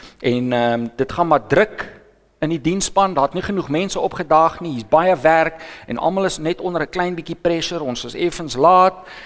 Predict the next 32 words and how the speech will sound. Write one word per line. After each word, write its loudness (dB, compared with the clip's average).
en 2
die 0
volgende 0
oomblik -2
is -14
Charles 0
lelik -2
met -10
Erno. -8
Nou, -4
Charles 2
sal -4
nooit -4
wees -10
nie, -18
hoor. -12
Dis -8
hoekom -4
ek -4
hom -2
nou -2
so -12
voorbeeld -8
gebruik. -14
En -6
ewe 0
skielik -2
is -6
Charles 0
lelik -4
met -10
Erno. -8